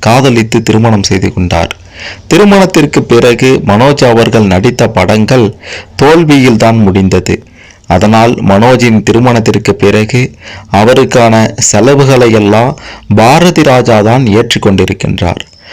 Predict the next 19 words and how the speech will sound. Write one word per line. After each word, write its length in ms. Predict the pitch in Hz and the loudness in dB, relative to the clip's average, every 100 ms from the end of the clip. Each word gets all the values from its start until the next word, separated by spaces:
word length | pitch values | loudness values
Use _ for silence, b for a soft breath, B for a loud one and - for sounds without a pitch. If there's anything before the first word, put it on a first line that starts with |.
| B B | B B
அது 120 | 107 113 | 0 2
மட்டுமல்லாமல் 840 | 110 110 165 151 117 101 98 113 135 - B B B 98 | 2 2 0 2 2 2 2 2 0 -4 B B B 0
மார்கழி 500 | 117 156 185 180 160 156 156 | 2 2 2 2 2 0 0
திங்கள் 400 | 127 120 120 110 107 | 0 2 2 2 0
என்ற 200 | 104 101 - | 0 0 0
படத்தை 400 | 101 127 - 117 110 - 107 | 0 0 0 0 0 -4 0
இயக்கிய 520 | 104 123 135 - 120 107 | 2 2 0 0 2 2
போதும் 380 | 98 98 98 127 127 B B B 113 | 2 2 2 -2 -4 B B B -2
நிதி 220 | 139 180 185 - | 0 0 0 -2
பற்றாக்குறை 640 | 110 - 123 110 110 117 104 | -2 0 -2 0 0 2 2
ஏற்பட்டிருக்கின்றது. 880 | 110 113 104 98 90 92 90 90 - - - B B - 208 | 0 -2 -2 -2 -2 -4 -4 -4 -6 -14 -20 B B -6 -4
அப்போதும் 520 | - 156 147 135 113 113 | 0 2 2 2 0 0
கூட 160 | 104 110 131 95 | 2 0 -2 -2
பாரதி 380 | 98 120 151 135 120 | 0 2 2 2 2
ராஜா 260 | 110 104 98 | 2 0 0
தான் 180 | 104 127 - 95 | 0 -2 0 0
மறைமுகமாக 880 | 107 123 120 110 101 101 107 117 - - 98 | 2 0 0 0 0 0 -2 -4 -4 -8 -2
உதவி 260 | 95 123 117 | 0 2 2
செய்திருக்கின்றாராம். 1000 | 104 95 95 85 92 87 80 80 82 78 | 0 0 0 -2 -4 -4 -2 0 -2 -4